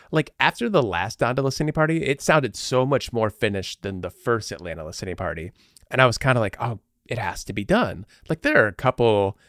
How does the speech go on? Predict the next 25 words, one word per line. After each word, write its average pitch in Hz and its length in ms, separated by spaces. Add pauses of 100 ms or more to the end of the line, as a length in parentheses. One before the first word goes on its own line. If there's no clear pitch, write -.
(360)
uh, 90 260 (200)
Kanye 104 320
verses 107 400
that, 101 120
like, 95 140
don't 110 180
sound 110 300
totally 123 320
finished, 185 400
and, 113 80
like, 98 200
obviously 92 380
they're 85 160
gonna - 140
fix - 280
those 82 240
before 90 280
they - 100
drop 156 280
'em. - 200 (1160)
But - 680 (880)
I 120 140
assumed, 120 920 (100)
you 123 80
know, 80 420